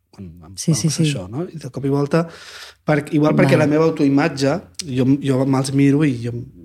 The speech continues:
Speaker 1: sí, fins que no hi ha un mirall davant i em veig, dic, "No, no, jo ja no tinc aquesta cara de po-, de pipiolo", saps? Però
Speaker 2: Ah, és que això és
Speaker 1: hi ha
Speaker 2: molt
Speaker 1: una
Speaker 2: divertit.
Speaker 1: distorsió així com de l'autoimatge.
Speaker 2: Ja, eh, a mi el que jo sento és que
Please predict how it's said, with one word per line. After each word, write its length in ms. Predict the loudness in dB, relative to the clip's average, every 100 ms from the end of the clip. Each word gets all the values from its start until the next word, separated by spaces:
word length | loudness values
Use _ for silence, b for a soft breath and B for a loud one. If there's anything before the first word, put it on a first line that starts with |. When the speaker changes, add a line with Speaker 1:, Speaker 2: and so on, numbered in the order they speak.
| -18
Speaker 1:
sí, 260 | -12 -12 -10
fins 240 | -10 -8
que 100 | 0
no 80 | 2
hi 60 |
ha 40 | 4
un 80 | 4
mirall 260 | 4 4
davant 320 | 4 2 2 2
i 60 |
em 80 | 0
veig, 240 | -2 -4 -4
dic, 240 | -6 -2 2
"No, 120 | 4
no, 180 | 4 2 -8 -10 B B B B
jo 100 | 4
ja 120 | 6 6
no 100 | 4
tinc 160 | 4
aquesta 320 | 0 -2 -4
cara 260 | -2 -2 -2
de 60 | -6
po-, 180 | -8 -10
de 320 | -8 -8 -10 -14
pipiolo", 480 | -6 2 4 4 -2
saps? 420 | -8 -8 -8 -16 _ _ _
Però 120 | 2
Speaker 2:
Ah, 40 | 4
és 120 | 4
que 100 | 2
això 140 | 4
és 60 | 6
Speaker 1:
hi 20 |
ha 40 | 6
Speaker 2:
molt 140 | 6
Speaker 1:
una 40 | 6 4
Speaker 2:
divertit. 140 | 4
Speaker 1:
distorsió 680 | 2 0 -2 0 2 0 -4
així 220 | -6 -10 -12
com 160 | -8
de 80 | -6
l'autoimatge. 640 | -4 -6 -6 -8 -8 -12 -16 b b b _ _ _ _ _ _ _ _ -4
Speaker 2:
Ja, 340 | 2 2 2 -4 -18 -20 -20 -14 -2
eh, 160 | -2 0
a 100 | 2
mi 300 | 4 4 2
el 160 | -2 -4
que 180 | -2 -2 2
jo 100 | 2
sento 360 | 2 0 0 0
és 240 | 0 -2
que 300 | -2 -4 -4